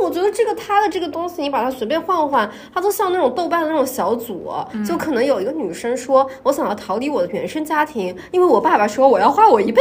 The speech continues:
Speaker 1: 子的时间来，就是报答他。我爸爸算了我人生，就是之前我花了他多少钱，他说就是最后，最近几年吧，我全还给他。”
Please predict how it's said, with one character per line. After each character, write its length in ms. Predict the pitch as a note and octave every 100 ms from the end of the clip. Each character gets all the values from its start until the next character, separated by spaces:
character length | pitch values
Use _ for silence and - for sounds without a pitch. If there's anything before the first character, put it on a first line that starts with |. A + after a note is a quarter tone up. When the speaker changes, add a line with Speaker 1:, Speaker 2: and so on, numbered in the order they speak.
| C5+
Speaker 1:
子 80 | B3
的 100 | A#3
时 180 | G#3 A3
间 240 | D4+ F4
来， 220 | F#4+ F#3+ A#3
就 180 | D#4
是 80 | D4+
报 160 | D#4 B4+
答 160 | F3+ F#3+
他。 300 | C4 A#3 A#3 - -
我 80 | G#3+
爸 100 | D#4
爸 160 | C4+
算 240 | B3 A4 C#4+
了 60 |
我 200 | B3+ G3
人 200 | F#3 G3
生， 260 | B3+ F4+ F4+
就 160 | F4+
是 200 | D#4 D4
之 160 | C4 E4+
前 200 | E4+ A#3+
我 120 | G#3
花 160 | F#3+ C#4+
了 80 | B3+
他 140 | C4+
多 120 | G#3+
少 100 | C#4+
钱， 240 | - A3 - G3+ - -
他 160 | - D#4
说 160 | D4+ C#4+
就 160 | D4
是 340 | E4 - D4 A#3
最 140 | D#4+
后， 80 | D4
最 160 | C#4 D4
近 160 | E4+
几 120 | A#3
年 140 | F#3 F#3+
吧， 100 | A3
我 60 | A3+
全 200 | - A#3+
还 140 | G#3+
给 100 | C4
他。” 120 | -